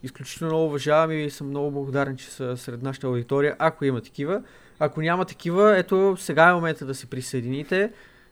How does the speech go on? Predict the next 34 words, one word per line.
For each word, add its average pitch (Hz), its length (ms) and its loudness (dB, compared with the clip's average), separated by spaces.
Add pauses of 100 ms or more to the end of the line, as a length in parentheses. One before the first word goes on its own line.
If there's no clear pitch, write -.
(180)
и 156 680 -4
да 127 160 -10
станете 156 360 -2
част 147 300 -2
от, - 200 -16
а, 127 160 0
нашето, 135 380 -6
нашето 131 260 -6
голямо 127 280 0
семейство. 123 640 -6 (680)
А, 131 560 -2 (160)
та 143 100 2
да, 165 360 8
а, 143 420 2 (460)
всички, 190 600 -2
всички 185 240 -12
хора, 190 260 2
които 175 560 0 (580)
участват 165 480 2
в 139 140 -6 (160)
този 151 220 4
проект, 190 320 0 (420)
ево, 175 440 2 (120)
даже 160 240 0
ще, 151 220 -4
ще - 200 -10
вземем, 156 260 -2
ще - 160 -12
ги 127 80 -4
тагнем 143 320 0
после 123 280 -6
в 120 100 -8
SoundCloud, 123 600 -4
като 123 440 -6